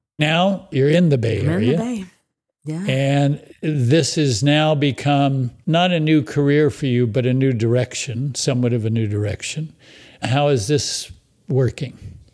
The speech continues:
Speaker 2: By the time roughly two thousand seventeen, eighteen, it's very clear, finance, this is what I'm going to do. This is what I, I love doing.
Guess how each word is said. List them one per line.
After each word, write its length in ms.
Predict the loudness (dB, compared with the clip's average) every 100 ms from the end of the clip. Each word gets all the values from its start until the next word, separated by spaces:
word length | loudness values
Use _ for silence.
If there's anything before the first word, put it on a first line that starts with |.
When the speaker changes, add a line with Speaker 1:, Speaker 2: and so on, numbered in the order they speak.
| _ _ -6
Speaker 2:
By 200 | -4 -2
the 100 | -4
time 640 | -4 -2 -2 0 -2 -6 -14 _ -12
roughly 540 | -4 -4 -4 -6 -8
two 260 | -8 -8 -8
thousand 720 | -6 -6 -6 -6 -6 -6 -6
seventeen, 560 | -6 -6 -6 -6 -6
eighteen, 340 | -6 -8 -6 -6
it's 160 | -6
very 320 | -6 -6 -6
clear, 640 | -8 -6 -4 -4 -6 -8 -12 -20 _ _ _
finance, 760 | _ -8 -6 -4 -4 -4 -6 -10
this 300 | -6 -6 -4
is 100 | -6
what 160 | -6
I'm 180 | -6 -6
going 280 | -6 -8 -8
to 80 | -10
do. 260 | -8 -8
This 200 | -6 -6
is 120 | -6 -6
what 320 | -8 -10 -12
I, 160 | -12 -10
I 120 | -8 -8
love 400 | -6 -6 -6 -8
doing. 520 | -8 -6 -6 -6